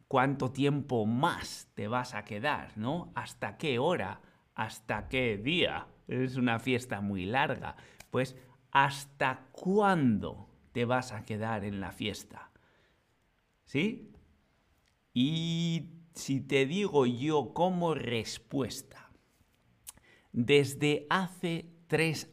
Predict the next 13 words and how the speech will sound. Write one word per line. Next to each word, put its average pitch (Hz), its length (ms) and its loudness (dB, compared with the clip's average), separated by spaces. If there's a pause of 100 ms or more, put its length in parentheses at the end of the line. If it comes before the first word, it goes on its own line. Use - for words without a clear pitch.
(120)
años, - 720 -4 (640)
es 104 200 -8
decir, 147 360 -10
desde 135 680 -4 (240)
hace 143 460 -2
tres 139 460 -2
años, 73 640 -8 (1120)
¿cuál 208 460 6
es 139 300 2
la 113 280 -4
pregunta? 104 760 -6 (680)
¿Hasta 131 600 2
cuándo 127 720 4